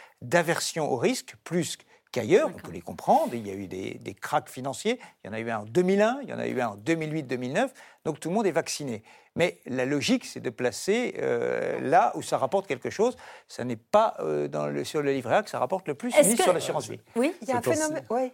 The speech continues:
Speaker 3: il y a un phénomène très intéressant sur ce, dans cette matière, c'est que les Français, euh, normaux, qui ne s'y connaissent pas beaucoup en finance, et puis qui,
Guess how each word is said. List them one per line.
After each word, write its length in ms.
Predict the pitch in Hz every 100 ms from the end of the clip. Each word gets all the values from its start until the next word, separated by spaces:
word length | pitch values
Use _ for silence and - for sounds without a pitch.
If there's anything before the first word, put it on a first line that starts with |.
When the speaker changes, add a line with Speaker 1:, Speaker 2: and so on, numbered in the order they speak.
| -
Speaker 3:
il 80 | 220
y 40 |
a 40 |
un 40 | 233
phénomène 340 | 320 311 320
très 240 | - 302 262
intéressant 500 | 262 247 240 320 311
sur 260 | - 214
ce, 600 | - 185 175 165 165 165
dans 160 | 185 185
cette 180 | 180 175
matière, 220 | 185 180
c'est 120 | -
que 200 | - 208 202
les 120 | 233
Français, 580 | - 233 220 - 196 180
euh, 1040 | 151 147 139 135 135 135 139 139 - - - -
normaux, 680 | - 202 170 165 160 180 202
qui 140 | 202 175
ne 60 |
s'y 140 | 147 160
connaissent 320 | 160 160 -
pas 320 | 175 180 180
beaucoup 460 | 151 160 - 202 185
en 80 |
finance, 480 | 147 - 180 226 233
et 40 | 180
puis 140 | -
qui, 260 | - 185